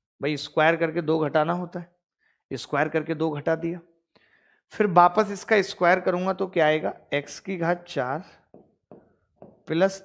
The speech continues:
एक बटे एक्स की घात चार बराबर होगा चौदह का स्क्वायर माइनस दो, चौदह का स्क्वायर माइनस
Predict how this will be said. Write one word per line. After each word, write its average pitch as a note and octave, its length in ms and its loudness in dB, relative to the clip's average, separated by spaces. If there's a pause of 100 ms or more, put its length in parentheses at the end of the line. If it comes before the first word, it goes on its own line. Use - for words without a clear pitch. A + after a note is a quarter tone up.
(120)
एक D#3+ 220 -2
बटे F#3 320 2
एक्स D3+ 220 -6
की F3+ 180 -6
घात D#3 300 -2
चार B2+ 580 -6
बराबर C3+ 440 0
होगा C3 380 -10 (1120)
चौदह F3 300 6
का G#3 220 6
स्क्वायर G#3 360 4
माइनस F3 380 0
दो, B2 240 -12 (1500)
चौदह D3+ 300 2
का F#3+ 220 4
स्क्वायर E3+ 440 0
माइनस D3+ 440 -6